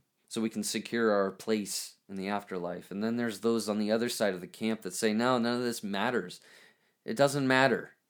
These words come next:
None of it does. We're all gonna die. We're gonna cease. There's no divine present-, presence. Nothing, right? Nothing interacting in life beyond us. And, and,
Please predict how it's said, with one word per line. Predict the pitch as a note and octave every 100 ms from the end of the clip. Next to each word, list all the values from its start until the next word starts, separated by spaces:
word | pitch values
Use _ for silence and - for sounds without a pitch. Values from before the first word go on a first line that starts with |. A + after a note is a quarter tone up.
| _ _ _ _
None | C3 D#3
of | C#3+ A2+
it | G#2
does. | G2 F#2+ F2+
We're | G#2 C3
all | C3+
gonna | C3 B2
die. | A2+ A#2 A#2+ A#2+
We're | A#2+
gonna | B2
cease. | A#2 - A#2+ A#2+
There's | A2+ G#2+
no | A#2 B2+
divine | A#2+ A2 A2 A#2+
present-, | A2 G#2 G#2+ A2+ A#2 A2+ G#2 A2+
presence. | A#2 A2 A#2 A2+ - - - - - -
Nothing, | A#2 A2+ F2+ E2 _ _ _ _ -
right? | F#2+ G#2 -
Nothing | G#2 B2+ D3 C3+
interacting | B2+ B2 A2+ A#2+
in | G#2+
life | G2+ G2+ -
beyond | G2+ F#2+ F#2+
us. | F2+ F2 -
And, | F2+ F#2 F2 F#2
and, | F#2 F2+ -